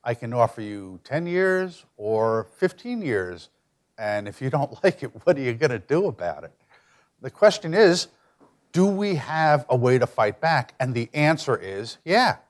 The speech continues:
trial. That's all there is. And so that's where the cost on the back end, where I say to my client, "Hey, look, we've got a triable case.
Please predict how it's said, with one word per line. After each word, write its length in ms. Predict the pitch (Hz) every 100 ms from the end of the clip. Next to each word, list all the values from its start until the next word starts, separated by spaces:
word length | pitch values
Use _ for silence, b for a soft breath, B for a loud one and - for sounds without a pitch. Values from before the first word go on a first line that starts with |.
| _
trial. 460 | - 202 254 92 - _ _ _ _ _ _ _ _
That's 260 | 151 190 -
all 260 | 139 165 185
there 220 | 175 170
is. 400 | 226 117 - - _ _ _ _ _ _ -
And 160 | 123 120
so 180 | 135
that's 380 | 123 165 214 -
where 180 | 170 175
the 100 | 135
cost 420 | - 185 170 -
on 140 | 151 143
the 60 |
back 360 | 117 143 139 156
end, 300 | 180 151 123
where 160 | 127
I 100 | 117
say 220 | - 156 147
to 80 |
my 180 | 135 120
client, 540 | - - 170 175 110 - _ _ _
"Hey, 120 | 151 131
look, 380 | 180 190 - _ _ -
we've 140 | 113
got 160 | 113 104
a 40 |
triable 520 | 87 - 131 151 135 -
case. 440 | 160 170 165 -